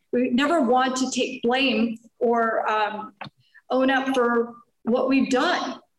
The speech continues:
in life. And so, um, when I had my first sense of relief,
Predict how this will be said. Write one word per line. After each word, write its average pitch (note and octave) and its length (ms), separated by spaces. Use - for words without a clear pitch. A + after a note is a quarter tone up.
in A#3 180
life. C4 500
And B3 380
so, C4 760
um, A3 480
when C4+ 440
I C4+ 240
had D4+ 380
my B3 260
first D4 420
sense C4+ 300
of A3+ 160
relief, A#3 1000